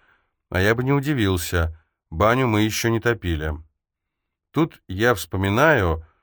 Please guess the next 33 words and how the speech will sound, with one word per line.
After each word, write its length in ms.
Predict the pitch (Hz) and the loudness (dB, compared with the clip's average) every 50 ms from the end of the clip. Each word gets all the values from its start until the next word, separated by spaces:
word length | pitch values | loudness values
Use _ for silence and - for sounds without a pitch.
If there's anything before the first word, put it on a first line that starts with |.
| _ _ _ _ _ _ | _ _ _ _ _ _
что 240 | - - - - 101 | -20 -14 -8 -8 -6
хоть 300 | - - 110 87 - - | -4 -4 -4 -6 -6 -14
птички 500 | _ - - 143 135 - - - - 110 | _ -10 -6 -6 -6 -6 -8 -6 -4 -2
малые 440 | 104 110 117 113 107 98 95 92 87 | 0 2 2 2 4 2 2 0 -2
песни 420 | 80 107 107 104 - - 98 92 | -2 -2 -2 -2 -2 -4 -6 -4
поют 560 | 82 87 95 95 95 92 90 85 82 - _ _ | -2 0 0 0 0 0 -2 -4 -6 -10 _ _
и 280 | - 90 90 90 87 87 | -10 -8 -6 -4 -4 -4
с 160 | 82 - - | -6 -6 -6
них 240 | 101 101 101 85 - | -4 -2 -2 -2 -4
сыть 340 | - - 110 107 80 - - | -6 -6 -6 -6 -6 -4 -4
имеют, 460 | 98 110 147 175 160 110 92 82 - _ _ _ _ _ _ _ - | -2 0 0 0 0 0 -2 -4 -8 _ _ _ _ _ _ _ -6
но 100 | 92 98 | -4 0
мы-то 260 | 101 123 127 104 110 | 2 0 0 0 0
не 120 | 113 113 101 | -2 -2 -2
птички, 640 | - - - 180 180 - - - - 92 87 85 | -4 -8 -10 -8 -8 -8 -8 -6 -4 -2 0 0
хотя 560 | 80 80 98 95 87 - 101 98 95 92 92 - | 0 -2 -2 -4 -2 0 0 2 2 2 2 0
и 140 | - 95 | -2 -4
жаль 320 | 92 85 101 104 98 90 85 | -2 0 2 2 2 2 2
временами, 580 | 85 90 90 90 90 92 90 90 87 85 85 | 0 0 0 0 2 2 2 2 2 2 0
что 200 | 82 - - 92 | -2 -4 -2 -2
это 200 | 90 87 82 95 | -2 -2 -2 -4
так. 380 | 87 - - 90 82 78 - - _ _ _ _ _ _ _ _ _ - | -4 -2 -2 0 0 -2 -4 -10 _ _ _ _ _ _ _ _ _ -8
Извиняюсь 720 | - 95 90 87 92 101 110 143 165 175 160 139 - - | -6 -4 -2 -2 0 0 2 2 4 4 2 2 0 -2
и 140 | 110 107 104 | -2 -2 -2
иду 180 | 101 101 135 143 | -2 -2 -2 0
резать 340 | 123 127 123 123 127 - - | 0 0 0 -2 -4 -6 -2
мясо, 440 | 131 120 95 85 80 - - 82 | 0 0 0 0 -2 -4 -6 -8
заодно 500 | 73 71 87 87 87 82 80 98 110 107 | -6 -2 0 0 0 0 0 0 0 0
подмигивая 800 | 85 - 98 92 87 98 104 98 87 90 85 87 85 85 85 95 | 0 0 -2 -2 0 0 -2 -2 -2 -2 0 0 2 2 2 2
Архи: 300 | 117 123 117 - - 92 | 2 0 0 -4 -8 -6
«Пойдём, 420 | 85 - 95 92 90 85 104 101 92 | -4 -2 0 0 0 2 0 2 2
мол, 240 | 90 90 90 85 82 | 2 2 0 0 2
поможешь». 580 | - 101 101 92 85 80 - 67 - - - | 0 0 2 2 -2 -4 -4 -8 -14 -18 -20